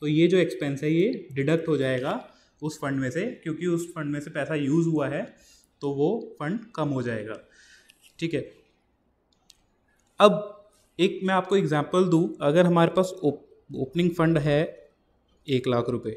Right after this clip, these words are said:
ठीक है। दूसरा केस सिनेरियो ले रहे हैं हम, ओपनिंग फंड है हमारे पास दस हज़ार रुपये, ठीक है। स्पोर्ट्स फंड ये दोनों अलग-अलग टाइम से, अ, टाइम, टाइम के फंड्स हैं ये,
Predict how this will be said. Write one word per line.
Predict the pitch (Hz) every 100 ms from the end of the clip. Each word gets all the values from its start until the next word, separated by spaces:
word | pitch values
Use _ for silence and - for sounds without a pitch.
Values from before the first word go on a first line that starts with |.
| - _
ठीक | 139 139
है। | 131
दूसरा | 139 170 202 196
केस | 208 202
सिनेरियो | 202 175 180
ले | 185 165
रहे | 165
हैं | 180
हम, | 190 175
ओपनिंग | 156 175 175
फंड | 170 165
है |
हमारे | 170 151
पास | 135 180
दस | 151 -
हज़ार | 127 117
रुपये, | 110 110
ठीक | 104 151
है। | 156
स्पोर्ट्स | - 151 156 165
फंड | 170
ये | 165 156
दोनों | 147 180
अलग-अलग | 165 135 143 147 -
टाइम | 139 139
से, | 143
अ, | - 131 127
टाइम, | 117 135 135 - - - - _
टाइम | 123 127
के | 135
फंड्स | 135 127 123
हैं |
ये, | 147